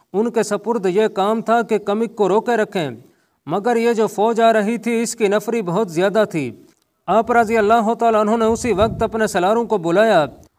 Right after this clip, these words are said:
और उन्हें बताया कि दुश्मन की ज़्यादा नफरी आ रही है और उसे रोकने के लिए अपनी नफरी बहुत थोड़ी है। रूमियों की इस कमक को रोकना ज़रूरी है। हज़रत खालिद रज़ी अल्लाह तआला अन्हु ने कहा,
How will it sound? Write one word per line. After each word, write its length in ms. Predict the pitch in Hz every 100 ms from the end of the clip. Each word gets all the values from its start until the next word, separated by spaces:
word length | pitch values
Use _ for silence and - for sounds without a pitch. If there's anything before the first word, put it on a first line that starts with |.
| _
और 140 | 175 190
उन्हें 220 | 220 240
बताया 400 | 196 185 190 233
कि 140 | 240 220
दुश्मन 380 | 170 208 226 233
की 140 | 214 180
ज़्यादा 340 | 160 208 220
नफरी 320 | 196 202 226
आ 100 | 220 220
रही 260 | 185 233
है 140 | 196 170 127 - _ _
और 120 | 196 214
उसे 220 | 233 240
रोकने 340 | 202 233 254 247
के 100 | 240
लिए 120 | 226
अपनी 260 | 226 226 233
नफरी 300 | 220 226 233
बहुत 320 | 175 220 220
थोड़ी 220 | 190 214 202
है। 140 | 160 117 - _ _ _
रूमियों 400 | 139 175 247 269
की 140 | - 226
इस 120 | 240 -
कमक 300 | 220 233 240
को 120 | 202
रोकना 340 | 190 214 240 220
ज़रूरी 340 | 180 214 247
है। 140 | 175 135 113 - _ _ -
हज़रत 340 | 160 226 233
खालिद 300 | 233 220 233
रज़ी 240 | 220 214 214
अल्लाह 380 | 196 208 214 220
तआला 240 | - 214
अन्हु 180 | 202 202
ने 100 | 226
कहा, 280 | 185 180 147